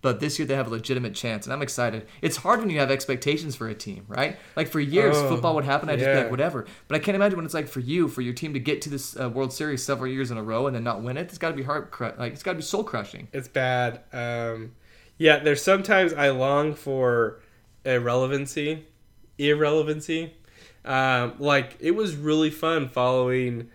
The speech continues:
Speaker 2: the Lakers the last few seasons when there was no expectation of winning, and you just got to see these young players play. Sometimes they'd win, mostly they'd lose. Um,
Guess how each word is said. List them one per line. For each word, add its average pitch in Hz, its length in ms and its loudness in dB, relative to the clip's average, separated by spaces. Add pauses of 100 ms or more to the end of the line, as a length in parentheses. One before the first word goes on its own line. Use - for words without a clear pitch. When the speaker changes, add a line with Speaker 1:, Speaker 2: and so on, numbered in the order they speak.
(140)
Speaker 2:
the 143 100 -6
Lakers 139 440 0
the 131 100 -6
last 120 440 -2
few 196 280 -8
seasons 127 560 -4
when 123 220 -2
there 123 100 0
was 135 240 2
no 135 160 2
expectation 120 640 -4
of 123 100 -6
winning, 175 240 -2
and 113 160 -6
you 117 80 -10
just 120 180 -8
got 123 300 -4
to 127 60 -12
see 127 140 -6
these 123 200 -6
young 127 180 -2
players 127 300 -4
play. 131 500 -2 (320)
Sometimes 226 440 4
they'd 165 120 4
win, 160 260 6 (180)
mostly 151 360 2
they'd 147 200 2
lose. 135 400 -6 (420)
Um, 135 640 2